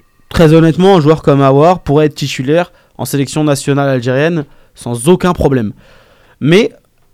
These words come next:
euh, je pense qu'aujourd'hui, les binationaux en Algérie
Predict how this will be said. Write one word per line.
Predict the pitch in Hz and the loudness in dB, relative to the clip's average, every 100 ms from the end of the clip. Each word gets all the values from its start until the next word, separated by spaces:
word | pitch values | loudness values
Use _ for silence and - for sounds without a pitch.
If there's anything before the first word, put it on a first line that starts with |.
| _ _ | _ _
euh, | 135 127 120 | -4 -2 -2
je | 120 131 | 0 -2
pense | 143 196 208 - | 0 0 -2 -4
qu'aujourd'hui, | - 139 139 131 143 196 - _ | -2 -2 -2 -4 -4 -4 -8 _
les | 127 127 | -4 -2
binationaux | 151 190 165 - 143 143 - _ _ _ _ _ _ _ _ - - | 0 -2 -2 -2 -2 -2 -8 _ _ _ _ _ _ _ _ -20 -18
en | - 139 | -4 2
Algérie | 151 135 131 156 202 | 2 2 -2 -4 -6